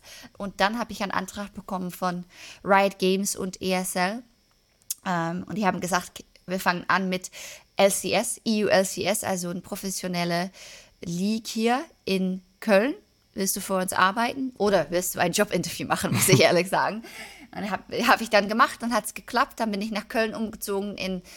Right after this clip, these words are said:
Speaker 1: eine Woche oder so, am Anfang von Januar. Und ja,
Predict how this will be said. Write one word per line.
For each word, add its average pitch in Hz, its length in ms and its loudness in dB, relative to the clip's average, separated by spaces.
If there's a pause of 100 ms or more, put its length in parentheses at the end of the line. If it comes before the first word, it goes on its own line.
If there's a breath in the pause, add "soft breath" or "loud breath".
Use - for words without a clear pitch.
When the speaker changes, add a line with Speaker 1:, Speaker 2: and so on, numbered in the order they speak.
(180 loud breath)
Speaker 1:
eine 196 240 4
Woche 180 200 0
oder 180 220 0
so, 185 220 -2
am 190 160 0
Anfang 190 320 -2
von 190 160 -6
Januar. 190 460 0 (480 loud breath)
Und 185 520 2
ja, 294 80 4